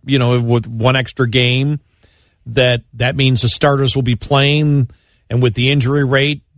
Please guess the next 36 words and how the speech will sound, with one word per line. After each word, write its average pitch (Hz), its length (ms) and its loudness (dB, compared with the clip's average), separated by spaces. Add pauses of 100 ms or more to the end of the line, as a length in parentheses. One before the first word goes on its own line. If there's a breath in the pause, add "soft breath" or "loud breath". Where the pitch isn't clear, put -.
that 123 220 -2
makes 127 300 -2
it 131 100 -2
so 135 180 0
your 127 180 0
career 131 380 0
could 131 180 -2
be 123 100 2
shorter, 151 560 0 (360 soft breath)
which 127 280 0
then, 127 560 0 (300 soft breath)
you 131 100 2
know, 135 120 2
you're 127 120 2
not 131 180 0
fully 139 280 2
vested 131 400 0
into 127 280 0
the, 120 440 0 (340 soft breath)
into 123 300 0
the 117 100 -2
pension 147 640 0
until 131 340 0
a 120 60 2
certain 147 320 0
number 127 320 2
of 120 60 0
years. 131 360 0
I 95 120 -8
think - 440 -4
it's 175 140 -4
four 87 300 0
years. 85 320 -2
I'm 110 120 -2
not 110 220 -4
sure. 113 460 -6